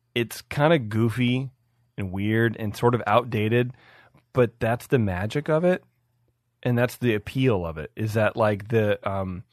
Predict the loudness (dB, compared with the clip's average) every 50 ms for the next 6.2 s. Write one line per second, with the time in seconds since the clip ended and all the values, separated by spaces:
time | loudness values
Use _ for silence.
0 | -20 -20 -20 -20 -20 -20 -20 _ -4 0 4 6 6 6 6 6 6 4 4 4
1 | 2 4 4 4 6 6 6 6 4 4 2 2 0 0 0 0 -2 0 2 2
2 | 4 4 6 6 6 4 4 2 _ -4 -4 -4 -4 -4 -4 -4 -4 -4 -2 2
3 | 4 4 6 4 2 0 -4 -4 -2 -2 -2 -2 -4 -8 -8 -6 -6 -6 -6 -10
4 | -12 -14 -14 -12 -10 -10 -6 -2 0 0 2 2 2 0 0 -2 -2 -4 -4 0
5 | 2 2 4 2 2 -2 -6 -8 -4 -2 0 2 2 2 2 2 4 4 4 4
6 | 4 2 0